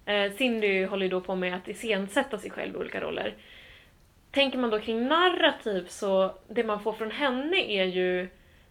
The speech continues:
stillbilder, små klipp i princip, av, eh, nästan från olika filmer och olika kvinnoroller,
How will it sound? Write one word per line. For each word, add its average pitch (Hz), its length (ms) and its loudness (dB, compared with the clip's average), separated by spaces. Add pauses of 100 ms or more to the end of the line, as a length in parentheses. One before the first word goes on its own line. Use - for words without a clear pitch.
(200)
stillbilder, 240 840 2 (100)
små 240 160 -2
klipp - 640 0 (200)
i 208 100 -2
princip, 190 480 -6 (1040)
av, 196 500 6
eh, 185 640 4 (380)
nästan 254 280 0
från 214 220 -2
olika 214 240 2
filmer 214 680 2
och 196 80 4
olika 185 280 -2
kvinnoroller, 196 960 4